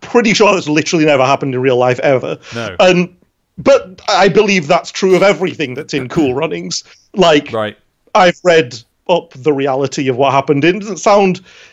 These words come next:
Speaker 2: Oh, I didn't,
Speaker 1: even
Speaker 2: I wasn't aware it was based on any true story at all. It is, is it?
Speaker 1: Oh, yeah. It's based on the real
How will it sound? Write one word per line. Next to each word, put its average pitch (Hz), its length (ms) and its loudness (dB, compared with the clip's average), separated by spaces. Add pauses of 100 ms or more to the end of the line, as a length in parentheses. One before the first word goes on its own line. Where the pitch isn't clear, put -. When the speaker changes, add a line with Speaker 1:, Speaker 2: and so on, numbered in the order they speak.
(240)
Speaker 2:
Oh, 262 160 2
I 247 80 4
didn't, 247 200 2
Speaker 1:
even 220 140 4
Speaker 2:
I 220 60 4
wasn't 208 280 0
aware 180 280 0
it 147 40 -4
was 135 120 -8
based 143 320 -6
on 117 100 -6
any 120 220 -8 (160)
true 131 200 -10
story 120 380 -6
at 92 100 -16
all. 147 260 -8
It 117 100 -6
is, 185 160 -2
is 92 80 -16
it? 240 60 -2
Speaker 1:
Oh, 254 120 2
yeah. 139 320 2
It's 180 240 0
based 196 460 0
on 151 260 2
the 139 340 0
real 135 560 -2